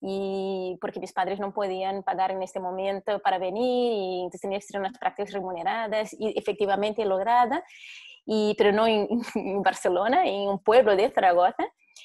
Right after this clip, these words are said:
Y estuve ahí dos meses y después me renovaron las prácticas para tres meses más y después al final vine finalmente a conocer Barcelona, que era como mi sueño. Y aquí cuando llegué ya he dicho, "Uy,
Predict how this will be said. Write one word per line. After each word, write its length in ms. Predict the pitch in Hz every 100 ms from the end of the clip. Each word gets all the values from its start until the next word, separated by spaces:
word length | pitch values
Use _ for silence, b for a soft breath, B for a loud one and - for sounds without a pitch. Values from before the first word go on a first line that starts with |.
| B 220
Y 40 |
estuve 300 | - 240 240
ahí 220 | 226 214
dos 220 | 226 254
meses 560 | 233 233 269 440 - - B B B B _
y 480 | 220 220 208 202 196
después 320 | 190 196 214 220
me 80 |
renovaron 400 | 214 220 208 214
las 140 | 214 208
prácticas 380 | 226 220 214 202
para 120 | 185
tres 220 | 180 196
meses 300 | 208 208 220
más 440 | 247 294 330 339 -
y 100 | 247
después 340 | 262 254 262 254
al 80 |
final 540 | 269 262 220 220 262 285 208
vine 340 | 226 262 294 -
finalmente 540 | 233 220 202 226 247
a 40 | 247
conocer 500 | 220 214 214 240 -
Barcelona, 480 | 196 196 185 196 226
que 100 | 240
era 120 | 190 202
como 140 | 190
mi 120 | 190 180
sueño. 500 | - 208 226 247 427 B B B B B
Y 140 | 208 208
aquí 280 | 190 - 208
cuando 220 | 226 208
llegué 320 | 196 180 202
ya 80 | 220
he 60 |
dicho, 220 | 185 - 180
"Uy, 300 | 180 -